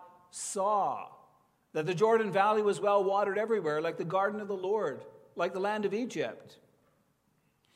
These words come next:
He chose to settle in what looked like the best part of the land, without considering the implications of doing so. He settled among the wicked people of Sodom,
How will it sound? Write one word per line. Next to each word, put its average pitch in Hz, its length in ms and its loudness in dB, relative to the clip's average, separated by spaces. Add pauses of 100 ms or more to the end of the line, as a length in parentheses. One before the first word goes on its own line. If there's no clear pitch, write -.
(160)
He 175 120 0
chose 220 440 4
to 202 120 0
settle 214 300 0
in 202 100 -2
what 202 220 2
looked 226 500 -4
like 190 480 -4
the 165 80 -6
best 190 380 -2 (100)
part 190 420 0
of 185 120 -8
the 185 80 -6
land, 170 680 -6 (760)
without 214 260 4
considering 220 460 0
the 208 80 -6
implications 202 720 -6
of 151 100 -8
doing 190 320 -4
so. 120 460 -10 (2000)
He 120 100 -18
settled 180 600 -4 (240)
among 160 520 -4 (300)
the 135 80 -4
wicked 180 380 -2
people 190 320 -8
of 156 100 -10
Sodom, 175 540 -6